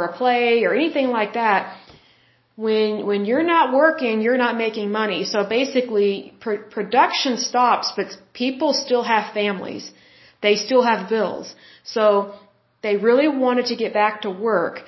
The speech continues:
So I think you have a combination of some people wanting to strike, others did not want to strike, but they still wanted equality within their work environment and within their industry, within their craft. So th-, they're trying to work out the kinks,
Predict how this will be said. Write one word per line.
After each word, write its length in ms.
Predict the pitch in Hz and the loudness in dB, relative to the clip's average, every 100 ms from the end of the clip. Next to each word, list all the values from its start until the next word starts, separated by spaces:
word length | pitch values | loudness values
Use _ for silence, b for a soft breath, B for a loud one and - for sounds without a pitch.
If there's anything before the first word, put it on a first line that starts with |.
| B | B
So 160 | - 220 | -6 -2
I 100 | 208 208 | 0 2
think 220 | 269 294 | 2 2
you 80 | 294 | 0
have 100 | 240 | 0
a 60 | 220 233 | -2 -2
combination 580 | 233 220 214 214 214 196 | -2 -2 0 0 -2 -4
of 80 | |
some 280 | 190 220 226 | -4 -4 -4
people 280 | 226 226 208 185 | -4 -2 -2 0
wanting 180 | 190 220 277 | 0 0 -2
to 40 | |
strike, 460 | - 277 277 277 - B B - | 0 2 2 2 -2 B B -4
others 320 | 202 220 220 | 0 0 0
did 180 | 226 208 | -2 0
not 260 | 214 - | 0 2
want 200 | 233 330 | 0 0
to 80 | 269 | -2
strike, 440 | - 220 180 180 - B B - | -4 -2 -2 -2 -4 B B -10
but 160 | 214 | -6
they 140 | 220 214 | 0 -2
still 400 | - 269 294 262 | 2 4 4 4
wanted 380 | 269 285 277 226 | 2 0 -2 -4
equality 800 | 208 - 240 269 254 - 208 190 190 B - | -4 0 2 4 2 0 -2 -4 -8 B -10
within 300 | 196 196 202 | -6 -2 0
their 160 | 202 202 | 0 4
work 140 | 247 240 | 4 2
environment 520 | 208 185 175 - - | -4 -4 -4 -8 -8
and 160 | 190 202 | -4 -4
within 340 | 214 233 233 | -2 0 0
their 120 | 208 - 233 | 0 0 0
industry, 440 | 262 262 254 247 | 2 0 2 2
within 320 | 220 214 208 | 2 0 -2
their 140 | 202 190 220 | -2 -2 0
craft. 440 | 233 180 185 - B B B B B | 2 2 -2 -8 B B B B B
So 480 | - 220 208 208 - - | -6 0 2 2 -2 -8
th-, 120 | - | -2
they're 200 | 208 208 - | 0 0 0
trying 220 | 285 359 | 2 2
to 80 | 311 269 | 2 2
work 140 | 269 | 2
out 220 | 262 240 208 | 2 0 -2
the 120 | 190 - | -4 -2
kinks, 280 | 202 - | -2 -4